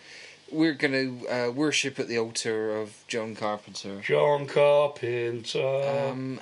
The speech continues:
Speaker 1: and, well, I'll, I'll start with my one. Mine is a later film.
Speaker 2: Mm-hmm.
Speaker 1: Um, I think yours is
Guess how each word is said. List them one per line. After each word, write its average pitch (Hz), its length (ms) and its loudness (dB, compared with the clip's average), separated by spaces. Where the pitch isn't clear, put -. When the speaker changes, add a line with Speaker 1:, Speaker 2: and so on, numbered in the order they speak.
Speaker 1:
and, 175 380 -6
well, 170 160 -2
I'll, 214 220 0
I'll 220 140 2
start 240 300 2
with 175 140 -4
my 107 160 0
one. 98 220 -4
Mine 180 220 0
is 165 140 -6
a 160 60 -2
later 147 440 -2
film. 92 480 -8
Speaker 2:
Mm-hmm. 113 500 -6
Speaker 1:
Um, 110 420 -6
I 131 60 -12
think - 180 -12
yours 139 300 -4
is 117 80 -12